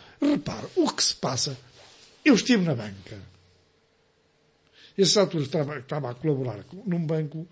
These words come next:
e eu disse, "É, vou-me embora, pá, porque eu não estou a gostar disto." E depois, a partir daí é que foi a, foi a, a hecatombe que foi. Quer dizer, e eu não consigo entender, não consigo entender pessoas que eu conheci em Garotos e que eram gente de bem e trabalhadora e mais não sei o quê,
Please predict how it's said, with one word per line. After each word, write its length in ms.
e 80
eu 80
disse, 240
"É, 60
vou-me 260
embora, 400
pá, 160
porque 180
eu 40
não 80
estou 180
a 40
gostar 260
disto." 260
E 200
depois, 500
a 80
partir 320
daí 220
é 80
que 100
foi 220
a, 40
foi 280
a, 280
a 80
hecatombe 680
que 120
foi. 380
Quer 100
dizer, 160
e 100
eu 100
não 140
consigo 400
entender, 400
não 100
consigo 320
entender 220
pessoas 280
que 80
eu 60
conheci 380
em 80
Garotos 500
e 80
que 120
eram 140
gente 460
de 80
bem 260
e 80
trabalhadora 600
e 20
mais 160
não 80
sei 120
o 20
quê, 240